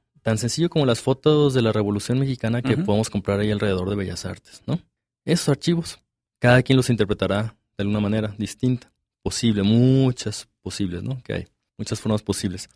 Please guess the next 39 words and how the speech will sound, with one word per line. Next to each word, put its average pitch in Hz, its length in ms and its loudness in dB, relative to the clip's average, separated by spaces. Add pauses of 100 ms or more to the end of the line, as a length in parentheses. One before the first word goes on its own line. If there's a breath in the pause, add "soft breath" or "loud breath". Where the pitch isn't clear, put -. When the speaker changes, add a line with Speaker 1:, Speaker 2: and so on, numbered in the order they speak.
(640)
Speaker 1:
Pero, 131 540 6
pues, 120 220 -2
algo, 139 260 0
algo 147 220 0
puede 147 220 0
quedar 139 280 -2
si - 140 -4
sobreviven 107 440 4
los 127 100 0
servidores, 107 720 -2 (460)
¿no? 110 160 6
O 143 140 2
sea, 104 180 4
es, 110 320 0 (120)
digo, 107 160 6
ese 104 160 4
es - 80 -4
otro 101 180 2
tema, 131 360 2 (400)
la, - 120 -6
la 95 160 -2
supervivencia 98 840 2
de, 95 160 -2 (320 soft breath)
de, - 160 -10
de, 90 260 -4
de 85 360 -4
los 87 220 -6
archivos 95 440 -2
digitales 98 420 -4
y, 98 40 -6
la, 92 300 -6
y, 101 60 -10
y, 95 340 -6
y, 90 640 -10
y 95 120 -12
todos 92 320 -4
estos, - 140 -8
estos 90 200 -6
rollos 95 380 -2